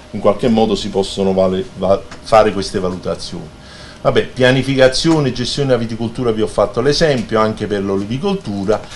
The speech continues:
e di alcune di queste cose si cercherà sempre di fare una valutazione economica dei servizi ecosistemici connessi.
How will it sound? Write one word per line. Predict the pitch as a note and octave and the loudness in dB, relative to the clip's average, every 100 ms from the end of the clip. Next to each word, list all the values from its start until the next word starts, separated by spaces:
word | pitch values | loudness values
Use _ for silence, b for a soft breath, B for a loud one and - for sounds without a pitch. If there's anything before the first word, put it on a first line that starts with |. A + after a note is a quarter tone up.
| B - | B -4
e | D#3+ D3+ | -2 2
di | E3+ | 6
alcune | F3 F3 - A3 D#3+ | 6 6 2 2 4
di | C3 A#2+ | 2 0
queste | C#3 - G3 | 0 2 4
cose | D3 C#3+ - | 4 2 0
si | B2 | -6
cercherà | A#2+ C#3 C3 C3+ C3+ | -2 0 2 4 6
sempre | C3 D3 C#3+ C3+ | 6 0 2 -2
di | B2 | 0
fare | B2+ A#2+ | 4 4
una | A#2 A2+ | 6 2
valutazione | A2 G#2+ G#2 G#2+ - B2 A#2+ | 2 0 0 -2 -2 -2 -2
economica | G2+ A2 A2 F#2+ G#2 G#2 | -2 -2 0 0 -2 -2
dei | G2+ G2+ | -4 -4
servizi | G#2+ G2 A2+ - | -6 -6 -6 -6
ecosistemici | G#2 G2 B2+ - G#2 F#2+ G2 - F#2 - - - - - - - - | -4 -4 -4 -4 -2 -2 -4 -6 -10 -12 -20 -20 -20 -20 -20 -20 -14
connessi. | - G2+ G2+ F#2+ F2+ - - G2 | -6 -2 -2 -4 -4 -6 -4 -6